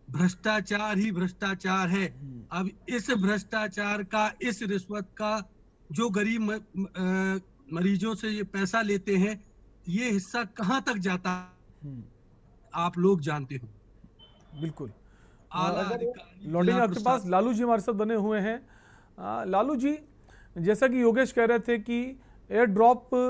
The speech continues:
Speaker 2: खुद वो मांगने पहुंचे, उनको नहीं मिला। जो basic चीज़ें होती हैं ज़रूरत की, आ, वो चीज़ें available नहीं होती हैं ज़िला अस्पताल में। और मुख्यमंत्री योगी आदित्यनाथ ने साफ निर्देशित भी किया था पिछली बैठक में,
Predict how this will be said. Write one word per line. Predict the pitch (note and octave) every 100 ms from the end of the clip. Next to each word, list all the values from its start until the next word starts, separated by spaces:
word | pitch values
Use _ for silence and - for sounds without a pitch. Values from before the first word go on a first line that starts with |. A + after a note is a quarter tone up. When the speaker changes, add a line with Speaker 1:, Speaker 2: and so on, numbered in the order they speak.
| A#3 E3+ - - - - _ - -
Speaker 2:
खुद | - C4
वो | C#4 C#4
मांगने | A#3 A3+ C4+
पहुंचे, | - G3+ F#3 C4+
उनको | A#3+ G#3 B3+
नहीं | A3+ G#3
मिला। | F3 C#3 G#2 - - - G3
जो |
basic | C#4 A3+ A3 A3 E4 D#4+
चीज़ें | D4 - A3 C4
होती | G#3+ G3 A3+
हैं | A3
ज़रूरत | G3 G#3+ G3+
की, | - G#3+ A#3+ - - - - - - F#3+
आ, | F#3+ G#3+ - - -
वो | C#3 C4
चीज़ें | D#4 C4+ A3+ C4+
available | C4+ A#3 B3 C4+
नहीं | C4
होती | B3+ B3 B3+ A#3
हैं | A3+ A#3+ A3+
ज़िला | G3 A#3
अस्पताल | F3+ G3+ F3 G#3+ A3
में। | G#3+ A3 A3 - - - G3
और | A#3 B3+ A#3
मुख्यमंत्री | A3 - A#3 G#3+ C4+
योगी | B3+ A#3
आदित्यनाथ | A#3+ A#3 G#3 A3+ A#3
ने | A#3
साफ | - A3 A3+
निर्देशित | A3 G3 G#3 A#3
भी | G3 A#3+
किया | G3+ A3+
था | G#3+ A#3+
पिछली | A#3 - A3
बैठक | G#3 G#3 A3 G#3+
में, | G#3+ A3+